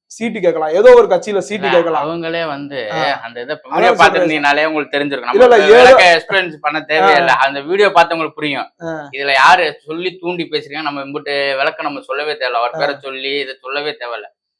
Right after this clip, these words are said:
Speaker 2: அந்த வீடியோ பார்த்தவங்களுக்கு புரிஞ்சிடும் புத்திசாலிக்கு.
Speaker 1: ஆமா.
Speaker 2: அரசியல்வாதி தெரியும். அரசியல்வாதி எப்பயுமே தங்க ஒரு நகர்வுல இந்த வீடியோ தெருவுல போறான்னா, இவன் யாரு, இவன்
Speaker 1: ம்.
Speaker 2: என்னாரு, இந்த தெருக்குள்ள இவன் இருப்பான், இந்த தெருக்குள்ள இவங்க தான் இருப்பாங்க, இவங்க ஓட்டு போடுவாங்க, இவங்க ஓட்டு போட மாட்டாங்க,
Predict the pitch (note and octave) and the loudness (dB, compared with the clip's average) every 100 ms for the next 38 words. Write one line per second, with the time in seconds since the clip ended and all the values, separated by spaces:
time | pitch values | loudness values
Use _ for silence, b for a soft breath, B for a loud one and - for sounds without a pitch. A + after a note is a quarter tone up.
0 | _ - A2+ A2+ A2 E3 G3+ G3+ D#3+ D#3 | _ -12 -8 -8 -6 -4 0 0 2 2
1 | E3+ F3+ F#3 D#3 D#3 C#3 A2+ C#3 D#3 D3+ | 2 0 -4 -4 -6 -6 -8 -12 -10 -4
2 | C3 A2+ G#2+ F#3 - - C4 B3+ A3 G3+ | -4 -6 -6 0 2 2 4 4 4 0
3 | E3 C3+ D#3+ G#3 G#3 F#3+ E3+ D#3 C#3 D#3 | -2 -2 -2 -4 -6 2 2 2 -2 -4
4 | F#3+ _ _ _ D3 D#3 G#3 F3+ D#3+ D3+ | -6 _ _ _ -6 -6 -6 -6 -4 0
5 | C#3+ D#3+ G#3+ F3+ G3 E3+ D3+ D#3+ F3 F3 | 2 2 2 0 -2 -2 -6 -6 -6 -4
6 | D#3+ D3+ _ - F3+ G3 D#3+ D#3 E3+ F3+ | -4 -6 _ -6 -2 0 0 0 -2 -4
7 | D3+ C3+ D3 D#3 D3+ F#3 _ C3 C3+ B2+ | -4 0 2 2 -2 -8 _ -12 -10 -8
8 | C#3 D#3+ D#3 G3 D3+ C#3 D#3 E3+ E3+ C#3 | -4 -2 -2 -4 -10 -10 -6 -6 -4 -6
9 | C3 C#3 F3 F3 E3+ F#3+ - _ _ _ | -6 -6 -8 -4 -2 -2 -4 _ _ _
10 | - C#3 C3+ E3 F3 F3 D3 D#3 E3 F3 | -12 -8 -4 -4 -2 -2 -2 -4 0 0
11 | D#3+ D#3 E3+ F3+ E3+ E3 F3+ G#3+ - C#3 | 0 -2 -6 0 0 0 -4 -6 -8 -12
12 | D3+ C#3 D3 A3 A3 F3+ E3+ E3+ E3 A#3 | -8 -6 0 0 0 -4 -2 -2 -2 -4
13 | F#3+ C#3+ C#3 G3+ A3 G3+ E3 F3+ B3 | -8 -10 -4 -4 -4 -6 -8 -8 -10